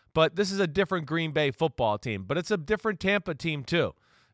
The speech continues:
Uh, both of these teams have found their stride here as of late. And I think that's what's great, you know, about this matchup. It's really both teams kind of peaking at the right time.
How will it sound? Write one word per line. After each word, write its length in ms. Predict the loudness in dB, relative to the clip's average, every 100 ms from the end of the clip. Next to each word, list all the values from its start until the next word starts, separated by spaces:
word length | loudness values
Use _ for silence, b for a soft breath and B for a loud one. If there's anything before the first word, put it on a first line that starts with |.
| -2
Uh, 160 | -2
both 320 | 0 2 2
of 100 | 0
these 220 | -4 -4 -2
teams 300 | -2 -2 -2
have 160 | -4
found 360 | 2 4 4 4
their 140 | -2
stride 640 | -4 -4 4 6 6 2 -4
here 300 | -2 0 2
as 260 | 2 2
of 140 | 0 -2
late. 200 | -2 -2
And 100 | -2
I 40 |
think 160 | -4 0
that's 240 | 0 2
what's 200 | -2 -6
great, 400 | -2 2 2 2 -8 b b b
you 80 | -2
know, 180 | 0 2
about 320 | 4 6 4
this 180 | 2 -2
matchup. 540 | 2 2 2 -4 -4
It's 160 | -6 -2
really 240 | -2 0
both 300 | 2 4 4
teams 320 | 0 -4 -4
kind 140 | -2 -2
of 120 | -2 -4
peaking 400 | -4 -4 -4 -4
at 100 | -4
the 80 |
right 300 | 0 0 0
time. 440 | 0 2 4 2